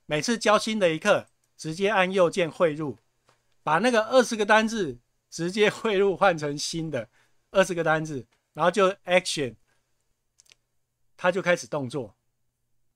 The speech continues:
好，所以这些就会变成说你有很多模式，你就会很好套。所以台湾的学生就是学很多公式，那就很会套公式。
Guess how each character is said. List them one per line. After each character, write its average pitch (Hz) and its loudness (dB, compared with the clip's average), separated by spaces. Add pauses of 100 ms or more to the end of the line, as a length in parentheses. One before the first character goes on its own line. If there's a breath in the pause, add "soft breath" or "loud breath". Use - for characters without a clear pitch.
(240)
好， 175 2
所 262 8
以 190 4
这 269 0
些 247 4
就 240 0
会 214 0 (320)
变 233 0
成 196 -2
说 220 -2
你 180 -4
有 214 -2
很 165 -4
多 180 0
模 151 -6
式， 170 -8
你 123 -6
就 156 -6
会 156 -4
很 139 -10
好 107 -12
套。 - -14 (300 soft breath)
所 208 -2
以 - 0
台 190 4
湾 240 2
的 220 0
学 175 -4
生 196 -2
就 202 -4
是 196 -4
学 147 -8
很 123 -6
多 143 -6
公 147 -6
式， 131 -12 (500)
那 170 -2
就 180 0
很 123 -10
会 151 -6
套 147 -2
公 127 -6
式。 123 -12